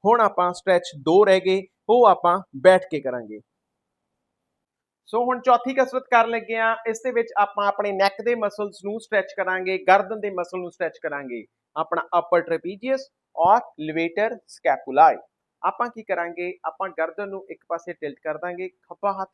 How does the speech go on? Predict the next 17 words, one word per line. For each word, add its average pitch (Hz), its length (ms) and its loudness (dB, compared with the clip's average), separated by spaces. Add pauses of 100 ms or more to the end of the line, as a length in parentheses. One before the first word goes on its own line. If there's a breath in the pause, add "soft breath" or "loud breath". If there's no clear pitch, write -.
ਪਿੱਛੇ - 220 -16
ਲੈ 156 120 -8
ਜਾਾਂਗੇ, 175 320 -14 (440)
ਸੱਜੇ 254 420 -4
ਹੱਥ 247 220 4
ਦੀ 214 140 -12
ਮਦਦ 185 320 -2
ਨਾਲ 180 160 -4
ਗਰਦਨ 175 380 -4
ਨੂੰ 180 100 -10
ਖਿੱਚ - 300 -18
ਦਾਂਗੇ। 170 240 -8
ਇੱਦਾਂ 156 220 -10
ਕਰਕੇ 160 340 -14 (320)
ਇੱਥੇ 170 220 -10
ਦਸ 147 280 -4 (100)
ਸੈਕਿੰਡ 151 280 -14